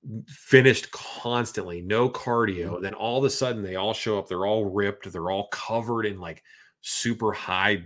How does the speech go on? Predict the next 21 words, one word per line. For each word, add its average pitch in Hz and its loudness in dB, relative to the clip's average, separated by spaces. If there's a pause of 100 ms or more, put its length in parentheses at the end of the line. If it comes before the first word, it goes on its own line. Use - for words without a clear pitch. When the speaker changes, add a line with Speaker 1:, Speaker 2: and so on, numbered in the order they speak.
Speaker 1:
definition, 95 -4
well 92 -2
done 92 -6
tattoos. 92 -4
They 92 -4
have - -4
Speaker 2:
<laughs> - -12
Speaker 1:
cardio 113 2
that 107 -4
never 104 -4
quits. 87 -10
They 90 -10
all 98 -2
have 107 -4
their 104 -4
hair 104 -4
dyed 92 -6
blonde, 92 -8
and 92 -12
they 95 -6
have 98 -6